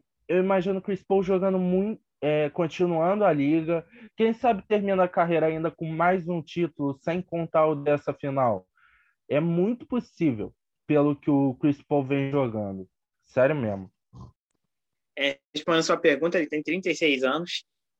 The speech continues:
Speaker 2: E sobre as pontuações do Devin Booker na partida dois, ele fez trinta e um pontos, cinco rebotes e seis assistências. Falando sobre o Chris Paul, eu acho que não, Guilherme, que ele já tinha falado que ele ia pegar um contrato máximo na próxima temporada, e não sei se o Lakers vão ter esse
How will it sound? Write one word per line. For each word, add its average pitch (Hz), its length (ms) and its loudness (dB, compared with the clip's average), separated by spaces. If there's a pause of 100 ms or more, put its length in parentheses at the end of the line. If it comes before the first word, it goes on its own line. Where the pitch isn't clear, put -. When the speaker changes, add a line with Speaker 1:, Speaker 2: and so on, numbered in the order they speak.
Speaker 2:
E 151 120 -4
sobre 170 260 2
as - 80 -4
pontuações 170 580 0
do 165 60 -2
Devin 156 320 4
Booker 156 260 0
na 143 80 0
partida 139 400 -2
dois, 160 240 4
ele 147 140 2
fez 151 200 -4
trinta 190 240 -4
e 180 40 2
um 156 100 4
pontos, 147 300 -2 (120)
cinco 208 240 -6
rebotes 143 540 2 (360)
e 180 260 -4
seis 170 600 2
assistências. 151 1040 -2 (240)
Falando 190 320 2
sobre 180 340 0
o 175 80 0
Chris 165 320 -2
Paul, 190 320 2 (320)
eu 180 200 2
acho 226 240 0
que 247 120 -6
não, 190 380 -2
Guilherme, 170 400 2
que 170 100 -6
ele 165 80 -6
já 180 140 0
tinha 180 240 -8
falado 170 280 0
que 180 100 -4
ele 170 80 0
ia 180 100 2
pegar 160 400 4 (100)
um 165 300 -6
contrato 160 500 -2
máximo 156 380 -6
na 156 140 -4
próxima 151 320 -10
temporada, 151 640 2
e 151 40 2
não 156 140 0
sei 165 140 -8
se - 100 -12
o 156 60 -2
Lakers 151 340 2
vão 147 160 -6
ter 147 120 0
esse 147 200 -6